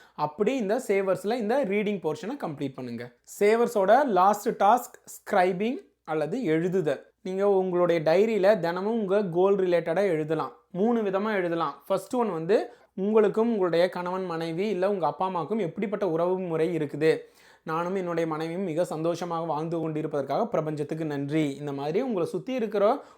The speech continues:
உறவுகளோட நீங்க எப்படி எதிர்பார்க்குறீங்க, அந்த விஷயம் கிடைச்ச மாதிரி எழுதுங்க. ரெண்டாவது வந்து உங்களுடைய ஹெல்த் எப்படி இருக்கணும்னு நீங்க ஆசைப்படுறீங்களோ, அது அடைஞ்ச மாதிரி, நீங்க எந்த எடையில, ஆ, இருக்கணும்னு ஆசைப்படுறீங்களோ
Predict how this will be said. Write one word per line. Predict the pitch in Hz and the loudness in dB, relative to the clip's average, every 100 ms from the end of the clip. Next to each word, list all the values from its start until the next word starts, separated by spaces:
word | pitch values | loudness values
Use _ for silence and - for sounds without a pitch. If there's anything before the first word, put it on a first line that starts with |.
| _ | _
உறவுகளோட | 170 214 240 220 175 220 | 2 4 4 4 4 2
நீங்க | 240 202 | 0 0
எப்படி | 160 156 220 262 | 0 -2 -2 -2
எதிர்பார்க்குறீங்க, | 196 170 190 202 185 180 165 160 | -4 -2 0 2 2 0 -4 0
அந்த | 170 139 143 170 175 | 0 0 -4 -2 0
விஷயம் | 160 - 196 208 | 0 -2 -6 -4
கிடைச்ச | 156 170 - 196 | -2 -2 -2 -2
மாதிரி | 156 151 226 381 - _ _ | -2 2 2 0 -6 _ _
எழுதுங்க. | 180 165 151 131 127 - _ _ | 2 2 0 -2 -4 -8 _ _
ரெண்டாவது | 170 202 214 | 0 6 6
வந்து | 170 160 247 | 4 0 0
உங்களுடைய | 226 185 165 | 2 2 2
ஹெல்த் | 202 233 | 4 4
எப்படி | 226 185 180 | 4 2 4
இருக்கணும்னு | 190 170 180 233 | 2 2 0 0
நீங்க | 226 190 | 0 0
ஆசைப்படுறீங்களோ, | 160 180 202 180 165 160 262 - - | 0 2 2 0 -2 0 0 0 -6
அது | 151 175 202 | 2 6 6
அடைஞ்ச | 170 190 190 185 | 6 4 2 0
மாதிரி, | 170 165 247 | 0 -2 -2
நீங்க | 233 196 | 0 2
எந்த | 190 160 180 202 | 2 2 2 2
எடையில, | 226 170 165 202 | 4 2 2 4
ஆ, | 220 254 160 170 | 4 2 0 0
இருக்கணும்னு | 170 190 196 202 175 | 2 0 0 0 0
ஆசைப்படுறீங்களோ | 175 185 170 180 311 | 0 -2 -4 0 0